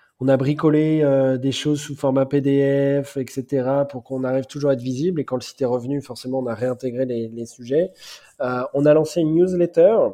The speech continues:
Euh, donc, on a une newsletter le, le matin, une newsletter hebdomadaire, et puis on a une newsletter maintenant, euh, euh, aussi le samedi. On l'a lancé le soir, et puis on a entendu le retour des, des gens. Tous les soirs, on avait une newsletter, ce qu'on appelle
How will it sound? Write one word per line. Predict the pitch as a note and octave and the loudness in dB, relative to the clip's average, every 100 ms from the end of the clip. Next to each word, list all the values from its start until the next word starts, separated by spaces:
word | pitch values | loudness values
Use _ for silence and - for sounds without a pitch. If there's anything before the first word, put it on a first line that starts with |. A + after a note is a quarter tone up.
| - _ _ _ _ _ _ - - B2 | -6 _ _ _ _ _ _ -20 -6 2
Euh, | B2+ B2+ B2+ | 4 6 4
donc, | B2+ C3+ | 2 0
on | C#3+ | 2
a | D3 | 2
une | E3+ | 2
newsletter | F3 D#3+ D#3 D#3+ D#3 | 0 -2 -2 0 0
le, | C3+ C3 | 0 0
le | C3 C3 B2+ B2+ | 0 -2 -2 -4
matin, | B2+ C3+ - D#3+ D#3+ D#3+ D#3+ | -2 -4 -2 0 2 2 2
une | C#3+ | 0
newsletter | C#3 B2+ C3+ C3 C#3 | -2 -4 -6 -2 -2
hebdomadaire, | C3 B2+ C3 C3 E3+ | -2 -2 -2 0 -2
et | |
puis | - | -2
on | C#3 | -4
a | C#3 | -2
une | C#3 | -2
newsletter | C#3+ C3+ C#3+ D#3+ | -4 -4 -4 -2
maintenant, | D3+ C#3 C3+ C#3+ C#3+ | -2 -2 -2 -2 0
euh, | B2+ A#2+ _ _ _ _ B2+ | -2 -4 _ _ _ _ -10
euh, | C3 D3+ | -8 -8
aussi | C3+ - D#3+ D#3+ | -10 -10 -4 -2
le | C#3 C3+ | -2 -4
samedi. | - D#3 D3+ D3 D#3 | -2 -2 0 0 0
On | D#3 | 2
l'a | C#3+ D3+ | 4 4
lancé | E3 F3+ | 4 -2
le | D#3+ | -8
soir, | - E3 F3+ A3+ D#3 B2 A#2 | -4 -2 0 -2 -2 -4 -6
et | B2 | -12
puis | - - | -10 -6
on | D3 | 0
a | C#3 | 2
entendu | C3+ - D#3 E3 | 2 0 -2 -2
le | |
retour | D3+ D3 D3 | -2 -4 -6
des, | C#3 C3+ C3+ | -6 -4 -4
des | C3 B2+ | -6 -6
gens. | C3+ D#3+ | -4 -6
Tous | D#3+ | -6
les | D3+ | -8
soirs, | - D#3+ | -6 -6
on | D3 | -4
avait | B2+ B2 C3+ | -4 -4 -6
une | B2+ B2+ | -4 -4
newsletter, | C3+ C3+ C3+ D3+ | -4 -6 -10 -10
ce | |
qu'on | C#3 C3 | -10 -12
appelle | C3 | -10